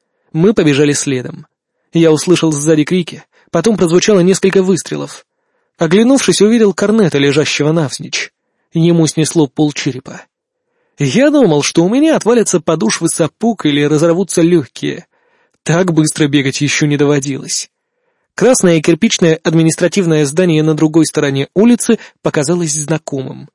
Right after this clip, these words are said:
Недалеко должны были быть блокпосты родной десятой сводной бригады. Я замедлил шаг и попытался отдышаться. К контрольно-пропускному пункту с полосатым шлагбаумом вышел ровной походкой,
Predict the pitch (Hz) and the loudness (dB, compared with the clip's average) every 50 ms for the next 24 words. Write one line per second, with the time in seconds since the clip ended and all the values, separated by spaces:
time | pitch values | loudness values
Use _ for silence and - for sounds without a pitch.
0 | _ _ _ _ _ _ _ _ _ - 175 180 175 180 175 170 156 - 180 175 | _ _ _ _ _ _ _ _ _ -2 0 2 2 4 2 2 2 2 2 4
1 | 165 160 151 139 165 165 156 151 151 151 147 156 151 143 143 156 156 - - 156 | 4 2 2 2 2 2 4 4 4 4 2 2 0 0 0 0 -2 0 -2 -4
2 | - - - 170 165 160 151 139 151 160 165 160 147 147 135 - 170 156 - 156 | -6 -2 0 0 2 2 0 0 0 2 2 2 0 -2 -2 0 -2 -2 0 -2
3 | 143 - 156 151 151 147 147 147 147 151 156 147 156 151 127 - - 143 - _ | -4 -2 -2 0 0 0 0 0 0 0 0 0 0 -4 -4 -6 -10 -14 -16 _
4 | _ _ _ _ _ _ _ _ _ _ _ _ - 160 160 254 254 226 240 240 | _ _ _ _ _ _ _ _ _ _ _ _ -6 -2 0 2 2 4 4 4
5 | 254 262 214 196 180 170 - - 254 247 208 - 156 143 156 - 190 - 240 233 | 4 4 4 2 2 2 0 0 0 0 0 0 0 0 0 0 0 2 2 0
6 | 214 - - 208 196 185 185 214 - - - 185 135 - - - - - - _ | 2 2 0 0 0 0 0 0 0 0 0 -2 -2 -4 -6 -10 -10 -12 -16 _
7 | _ _ _ _ _ _ _ - - - - 180 165 156 - 175 165 160 156 147 | _ _ _ _ _ _ _ -18 -6 -2 0 0 0 2 4 4 4 4 2 0
8 | - 156 - 170 - - 180 160 156 156 143 - - 180 170 - - 165 156 - | 0 -2 -2 -2 -2 0 0 2 2 2 2 2 2 2 2 2 0 -2 -2 0
9 | - 156 151 151 - 170 156 156 143 - - 151 139 123 143 135 151 185 202 196 | 0 0 0 2 0 0 -2 -2 -4 -2 -2 -2 -2 -2 -2 0 2 2 2 2
10 | 196 196 196 190 175 - - - _ - 180 254 262 - - 240 226 214 208 226 | 2 2 2 0 0 -4 -8 -10 _ 0 2 2 2 4 4 2 4 4 4 4
11 | 240 220 214 220 214 - - - - - 151 135 - - - - - - - | 2 4 2 2 0 0 -2 -6 -4 -4 -6 -6 -6 -8 -12 -14 -14 -14 -18